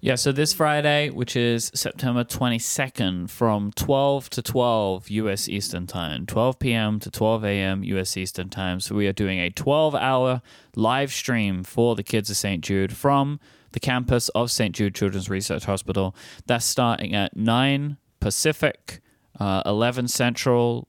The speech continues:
twelve pa-, uh, Eastern. We've got, that'll be five P M, uh, British Summer Time, four P M G M T,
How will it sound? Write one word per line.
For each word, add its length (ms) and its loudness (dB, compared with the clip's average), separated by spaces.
twelve 840 0
pa-, 120 -4
uh, 340 0
Eastern. 560 0
We've 60 -12
got, 200 0
that'll 220 0
be 120 -4
five 640 0
P 240 0
M, 480 0
uh, 380 -4
British 280 -2
Summer 220 -2
Time, 440 -4
four 340 2
P 240 -2
M 240 -2
G 160 -2
M 180 -2
T, 420 -4